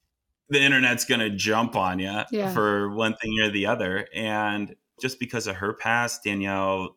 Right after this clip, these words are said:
Speaker 1: you know, lost her fiance, Nick, to a O D
Speaker 2: Hmm.
Speaker 1: about twelve years ago.
Speaker 2: Yeah.
Speaker 1: So she's farther along in this process than I am.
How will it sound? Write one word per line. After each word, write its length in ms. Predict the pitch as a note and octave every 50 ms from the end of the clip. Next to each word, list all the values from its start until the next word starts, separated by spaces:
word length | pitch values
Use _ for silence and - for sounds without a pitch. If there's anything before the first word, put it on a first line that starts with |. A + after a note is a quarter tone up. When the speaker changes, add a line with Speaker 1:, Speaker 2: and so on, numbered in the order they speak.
| _ _
Speaker 1:
you 120 | - G#2+ G#2
know, 100 | G2 F#2+
lost 420 | F2+ F#2 F2+ F2+ F#2 - - -
her 520 | - F#2+ F#2 F2+ F2+ F2+ F2+ F2+ E2+ - _ _ _
fiance, 440 | - - G#2+ G2+ G2 G2 - G2 F#2
Nick, 320 | F2+ F2+ G#2 A#2 A#2 - -
to 240 | - G2+ G2 F#2+ F#2+
a 280 | F#2 F2+ F2+ F2 F2 - _ _ _ _ _ _
O 160 | G2 G2 F#2+ F#2+
D 500 | F2 F2 F2+ G#2 A2+ G#2+ F#2 F2 F2 - -
Speaker 2:
Hmm. 300 | G#3+ F#3+ F#3 F3+ E3+ E3+
Speaker 1:
about 200 | E3 F#2 F#2 - -
twelve 240 | - A2 A2+ A2+ G#2
years 240 | G2 A2+ D3 D3 C3+
ago. 300 | F#2+ F2+ E2 F2 F2 -
Speaker 2:
Yeah. 220 | - G3 F#3 F3 F3 D#3+ - _ _
Speaker 1:
So 120 | - - G#2
she's 240 | - - E3 D3+
farther 320 | - - B2 A#2+ A2 G#2+ G2
along 400 | F#2 F2+ F2+ F2+ F#2+ G#2+ A2+ G2
in 100 | F2+ F2+
this 220 | F2 F2 E2 -
process 720 | - - - - E2+ E2 E2+ - - F2 F2 F2 F2 - -
than 180 | - F#2+ F2
I 200 | F2 E2+ F#2 G#2
am. 260 | G#2 E2 A#1 - -